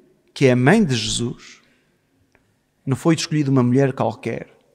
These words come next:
Foi Maria, concebida sem pecado, a Imaculada Conceição, a toda cheia, a toda pura, a cheia de graça, como nós dizemos na Ave Maria. Foi essa mulher que foi escolhida para ser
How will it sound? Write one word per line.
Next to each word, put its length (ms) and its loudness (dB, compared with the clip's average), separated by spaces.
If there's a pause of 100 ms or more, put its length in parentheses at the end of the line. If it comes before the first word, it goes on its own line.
(640)
Foi 180 -4
Maria, 580 2 (720)
concebida 420 -2
sem 180 -2
pecado, 520 -8 (640)
a 40 -10
Imaculada 420 0
Conceição, 760 -6 (540)
a 80 -6
toda 240 2
cheia, 480 0
a 40 -4
toda 280 -2
pura, 500 0
a 20 -8
cheia 260 -2
de 80 -2
graça, 340 0
como 160 -6
nós 120 -4
dizemos 320 -6
na 80 -6
Ave 160 -8
Maria. 420 -6 (680)
Foi 260 2
essa 260 2
mulher 420 -4 (540)
que 60 -20
foi 160 0
escolhida 580 -4 (480)
para 200 -2
ser 480 -2